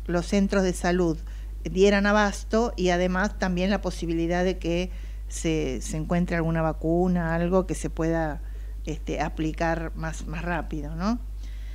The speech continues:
Eh, utilizar la tecnología para comunicarnos con nuestros seres queridos, ¿no? Es esto de decir, bueno, usar justamente, eh, todos los medios de comunicación que tenemos, ya sea que estemos, eh, en el mismo país o en otros países,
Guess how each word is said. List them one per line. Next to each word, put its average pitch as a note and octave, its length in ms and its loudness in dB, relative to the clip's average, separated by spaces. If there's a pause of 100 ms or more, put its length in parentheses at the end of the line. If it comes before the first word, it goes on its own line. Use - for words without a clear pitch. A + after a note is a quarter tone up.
(1040)
Eh, G3+ 540 6
utilizar C4+ 580 4
la E4 160 6
tecnología B3+ 960 4
para A#3+ 220 6
comunicarnos A3+ 680 4
con G3+ 160 6
nuestros F#3 280 2
seres F#3+ 280 2
queridos, D#3 600 0
¿no? G#3 320 0
Es - 200 0
esto G#3+ 320 2
de F#3 100 4
decir, F#3+ 340 2
bueno, E3+ 340 0
usar G#3+ 340 2
justamente, A#3 1000 0 (200)
eh, E3+ 160 -2
todos G#3 320 4
los F#3 180 2
medios G#3+ 300 4
de F#3 100 0
comunicación F3+ 720 0
que G3 140 0
tenemos, A#3+ 720 4 (420)
ya F#3 160 0
sea F#3+ 320 0
que F#3 60 -4
estemos, F3+ 640 -2
eh, D#3+ 220 -2
en E3 120 -2
el E3+ 80 -2
mismo F#3+ 340 0
país G3 380 4
o F#3 60 0
en F3 80 0
otros F3 240 -4
países, B3+ 760 2